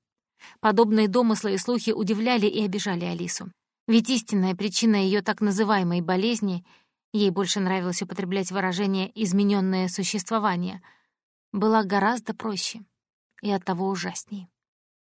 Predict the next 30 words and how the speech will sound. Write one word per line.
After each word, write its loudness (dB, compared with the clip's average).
В 0
один 4
из -2
дней 6
Алиса 0
с -4
удивлением 0
поймала -2
себя -6
на -4
мысли, -4
что -6
ищет -4
ежевичку -2
глазами 0
при -6
выходе -4
из -8
школы. -8
А 4
еще, 0
что -4
на -2
улице -2
рядом -2
с -6
ней 0
чувствует -6
себя -4
лучше, -6